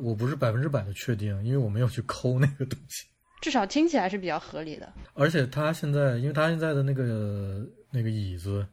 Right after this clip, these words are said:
Speaker 1: 就是他最有名的那个椅子，现在还在，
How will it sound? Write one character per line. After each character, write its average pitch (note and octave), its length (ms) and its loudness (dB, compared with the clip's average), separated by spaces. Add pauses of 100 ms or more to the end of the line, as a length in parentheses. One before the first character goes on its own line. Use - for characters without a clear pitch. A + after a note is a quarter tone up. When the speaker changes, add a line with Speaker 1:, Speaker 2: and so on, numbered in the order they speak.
Speaker 1:
就 A2+ 120 -6
是 G#2+ 120 -2 (160)
他 A2+ 120 -8
最 D3 100 0
有 A#2 80 2
名 G2+ 140 -2
的 G#2+ 60 -2
那 A2 140 -2
个 G2 220 -6 (720)
椅 G2+ 180 -2
子， F#2+ 280 -4
现 C#3 200 0
在 C#3 140 4
还 G#2+ 340 -4
在， G#2+ 560 -2